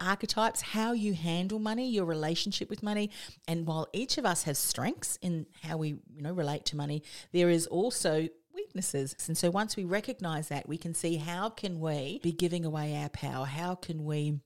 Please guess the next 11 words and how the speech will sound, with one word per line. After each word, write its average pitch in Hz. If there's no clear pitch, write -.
be 156
stopping 160
ourselves 143
from 160
generating 185
more 170
income, 165
charging 185
what 170
you're 165
worth, 151